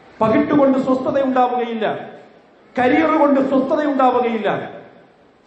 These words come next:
സ്വസ്ഥത ഉണ്ടാകണമെങ്കിൽ നല്ല മനസ്സുണ്ടാകണം, ധാർമ്മികതയുണ്ടാകണം.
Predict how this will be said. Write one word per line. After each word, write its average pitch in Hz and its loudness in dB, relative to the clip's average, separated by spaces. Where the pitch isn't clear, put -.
സ്വസ്ഥത 247 0
ഉണ്ടാകണമെങ്കിൽ 214 -2
നല്ല 202 -4
മനസ്സുണ്ടാകണം, 202 0
ധാർമ്മികതയുണ്ടാകണം. 185 -2